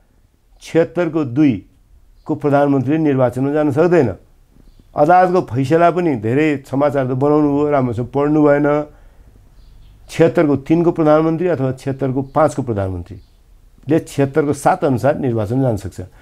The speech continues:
छिहत्तरको तिनको प्रधानमन्त्रीले बहुमत पाएन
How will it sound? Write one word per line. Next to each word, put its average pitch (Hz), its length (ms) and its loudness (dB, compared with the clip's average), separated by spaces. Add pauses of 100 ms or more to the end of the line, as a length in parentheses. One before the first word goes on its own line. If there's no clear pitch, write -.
(220)
छिहत्तरको 170 480 2
तिनको 175 320 0
प्रधानमन्त्रीले 160 1600 0
बहुमत 139 520 2
पाएन 165 480 4